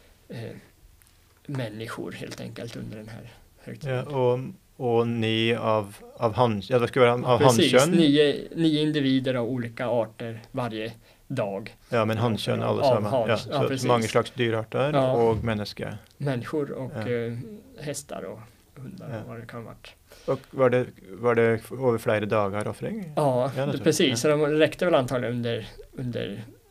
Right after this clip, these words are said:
Speaker 1: en högtid under ni-, nio dagar.
Speaker 2: Ja.
Speaker 1: Eh, och sammanlagt så blev det, eh, sjuttiotvå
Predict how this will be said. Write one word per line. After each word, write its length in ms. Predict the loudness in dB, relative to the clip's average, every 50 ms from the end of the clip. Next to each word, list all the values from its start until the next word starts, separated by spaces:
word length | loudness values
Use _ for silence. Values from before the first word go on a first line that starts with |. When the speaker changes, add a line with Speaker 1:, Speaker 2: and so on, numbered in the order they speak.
| _ -16 -12
Speaker 1:
en 120 | -8 -4
högtid 400 | -2 -2 -2 -2 -2 -4 -2 -2
under 260 | -2 -4 -4 -6 -8
ni-, 200 | -8 -8 -10 -10 -10
nio 340 | -8 -8 -8 -8 -10 -10 -12
dagar. 440 | -10 -10 -10 -12 -12 -12 -14 -14 -16 -20 -20 _ _ _ -14
Speaker 2:
Ja. 200 | -12 -10 -10 -12 -14 _ _ _ _ -20 -20 -20 _ -20 -20 -20 -20 -20 -20 -20 -20 -20 -20 _ _ -16
Speaker 1:
Eh, 320 | -14 -14 -12 -12 -14 -14 -16 -18 -20
och 440 | -18 -16 -14 -14 -14 -14 -14 -8 -4
sammanlagt 440 | -2 -2 -2 -2 -2 -4 -6 -8
så 100 | -14 -12
blev 180 | -10 -10 -10 -8
det, 140 | -10 -12 -14 -16 -20 _ _ _ _ -14 -14
eh, 180 | -12 -12 -14
sjuttiotvå 640 | -14 -14 -14 -12 -12 -12 -12 -8 -8 -8 -8 -8 -10